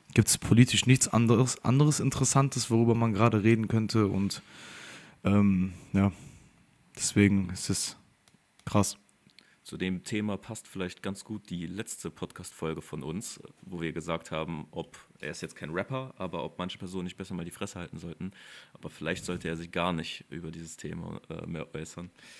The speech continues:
Speaker 2: Weil alleine schon diesen Videoausschnitt, den man in dem Ben Salomo-Track, den ich auch gehört hab und der auch, äh, meiner Meinung nach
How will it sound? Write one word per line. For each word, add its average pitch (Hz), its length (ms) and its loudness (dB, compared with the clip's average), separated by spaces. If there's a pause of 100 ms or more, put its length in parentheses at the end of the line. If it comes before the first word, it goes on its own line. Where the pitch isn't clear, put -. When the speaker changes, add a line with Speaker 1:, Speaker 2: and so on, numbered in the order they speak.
(760)
Speaker 2:
Weil 73 420 -2
alleine 87 400 0
schon 90 200 -6
diesen 85 320 -6
Videoausschnitt, 87 640 -4
den 87 100 -4
man 80 140 -6
in 82 120 -6
dem 80 120 -6
Ben 85 160 -4
Salomo-Track, 90 640 -4
den 82 120 -6
ich - 80 -8
auch - 140 -8
gehört 82 220 -8
hab - 140 -16
und 80 100 -12
der 71 140 -8
auch, - 320 -18
äh, 82 100 -10
meiner 82 280 -6
Meinung 80 260 -6
nach 78 320 -12